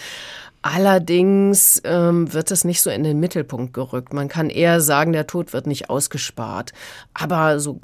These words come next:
sehr sensible Kinder kann er schon ein bisschen mitnehmen. Das Hauptthema aber, Mut und Freundschaft und das Bekennen von Fehlern und Missetaten,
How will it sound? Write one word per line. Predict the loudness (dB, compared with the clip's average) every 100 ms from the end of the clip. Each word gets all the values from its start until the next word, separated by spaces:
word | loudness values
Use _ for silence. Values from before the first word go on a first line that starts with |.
| _ -12
sehr | -12 -8 -2
sensible | 0 0 -4 -6 -6
Kinder | -4 -2 -2
kann | -4 -4
er | -2
schon | 2 2
ein | 2
bisschen | 2 2 0
mitnehmen. | -2 -2 0 0
Das | -2 -2
Hauptthema | 2 2 0 2 2 2 0
aber, | -2 -2 -2
Mut | -2 0 2 2 2 0 -2
und | -6
Freundschaft | -4 -2 0 0 0 2 2 0 -4
und | -8 -6
das | -6
Bekennen | -6 -4 0 0 0
von | -4 -6
Fehlern | -6 -8 -4 0 0 0 0 2 0 -2 -8 -12
und | -8 -6 -2
Missetaten, | 0 0 -2 -2 -2 0 0 -2